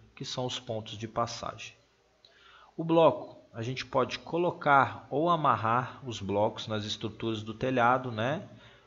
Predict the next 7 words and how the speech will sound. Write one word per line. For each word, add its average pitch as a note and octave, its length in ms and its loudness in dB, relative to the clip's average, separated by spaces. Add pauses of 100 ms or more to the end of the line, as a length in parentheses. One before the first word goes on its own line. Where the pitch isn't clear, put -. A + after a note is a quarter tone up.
ou A2+ 160 0
forro, A#2+ 640 -4
onde C#3+ 580 -2
os C3+ 160 -6
roedores A#2 640 -2
estão A2 320 -4
passando. A2 640 -4